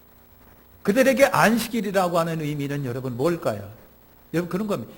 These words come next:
일상의 규칙적인 노동에서 다 벗어나는 날, 자유를 행사하는 축제의 날이 유대인들에게 안식일입니다. 그러면서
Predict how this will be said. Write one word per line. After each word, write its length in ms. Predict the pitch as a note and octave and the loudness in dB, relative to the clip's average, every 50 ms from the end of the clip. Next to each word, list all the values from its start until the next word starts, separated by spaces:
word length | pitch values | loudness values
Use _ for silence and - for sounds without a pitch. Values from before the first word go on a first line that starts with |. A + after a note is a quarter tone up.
| - - - | -20 -12 -8
일상의 960 | D3 D#3 F#3 G#3 G#3 G#3+ A3 G#3 G#3 - - - - G#3 F#3+ F#3+ F#3 F#3 F#3+ F#3 | -4 -2 0 2 2 2 0 -2 -4 -8 -12 -4 0 2 4 4 4 2 0 0
규칙적인 640 | - F3+ E3+ - - E3 - - D#3 D3 D#3+ D#3 | -2 -4 -4 -4 -6 -6 -4 -2 -2 -2 -2 -2
노동에서 440 | D3 D3 C3 C#3 C3 B2+ A#2+ A2+ C3+ - - - | -2 -2 -4 -4 -4 -6 -6 -8 -10 -12 -14 -16
다 320 | - - - - - - - - | -18 -16 -16 -16 -16 -16 -8 -6
벗어나는 600 | D#3 D3+ - - E3 D#3 C#3+ C3+ B2+ A#2 A#2 A2+ | -4 -4 -4 -4 -4 -4 -4 -4 -6 -6 -8 -10
날, 240 | G#2 F2+ F2 - - - - - _ _ _ _ _ _ _ - - - _ _ _ _ _ _ _ _ _ _ - - - - - - - - | -12 -14 -16 -18 -20 -20 -20 -20 _ _ _ _ _ _ _ -20 -20 -20 _ _ _ _ _ _ _ _ _ _ -20 -20 -20 -20 -20 -20 -20 -14
자유를 680 | - - - - D#3+ F#3+ G3+ G#3 G#3+ G#3+ A3 G#3+ G#3 - | -10 -2 2 4 4 6 6 6 6 6 6 4 2 0
행사하는 680 | F3+ F#3 F3+ F3 F3 - E3 D#3 D#3 D#3 D3+ D#3 D3+ | -2 -2 -2 -2 -2 -2 -2 -4 -2 -4 -6 -6 -8
축제의 580 | - - - A#3+ - - - - A3+ G3+ F#3+ E3+ | -10 -10 -12 -12 -12 -10 -4 -2 -2 0 0 -2
날이 460 | D#3 C#3 B2 A#2 D3+ F#3 G#3 G#3+ G#3+ - - - - - - _ _ _ _ _ _ - | -4 -4 -4 -4 -2 -4 -4 -4 -8 -16 -20 -20 -20 -20 -20 _ _ _ _ _ _ -6
유대인들에게 580 | D#3+ D3+ F3 F3 E3 D#3+ C3+ C3+ C#3 C3+ C3+ - - - - - - - | -4 -2 -2 -2 -4 -4 -4 -4 -4 -6 -8 -10 -16 -20 -20 -20 -16 -8
안식일입니다. 680 | - C#3+ C#3+ C#3 - - B2 G#2+ G#2+ G2+ G2 G2 - - - - - - - _ _ _ - | -6 -6 -4 -6 -6 -10 -12 -12 -12 -12 -14 -16 -18 -20 -20 -20 -20 -20 -20 _ _ _ -6
그러면서 460 | - D3+ D#3 D3 C3+ A#2+ - D3+ | -4 -2 -2 -2 -2 -4 -4 -4